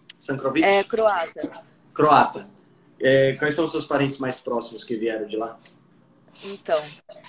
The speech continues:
Speaker 2: se eu não me engano, foi ou o avô ou o pai do meu avô por parte de pai.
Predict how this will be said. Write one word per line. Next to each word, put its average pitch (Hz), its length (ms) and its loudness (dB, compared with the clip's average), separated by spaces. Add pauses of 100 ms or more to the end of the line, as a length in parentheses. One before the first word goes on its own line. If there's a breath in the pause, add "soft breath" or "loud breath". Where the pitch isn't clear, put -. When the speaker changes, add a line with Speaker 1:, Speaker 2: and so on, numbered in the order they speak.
(120)
Speaker 2:
se - 180 -6
eu 240 80 -2
não 254 140 -4
me 320 100 -16
engano, 247 480 -4
foi 226 420 -6 (120)
ou 262 240 -6
o 330 60 -4
avô 233 600 -6
ou 247 200 -8
o - 20 -20 (100)
pai 233 360 -4 (200)
do 226 80 -12
meu 233 220 -6
avô 220 240 -10
por 226 80 -20
parte 220 240 -8
de 226 100 -18
pai. 143 220 -16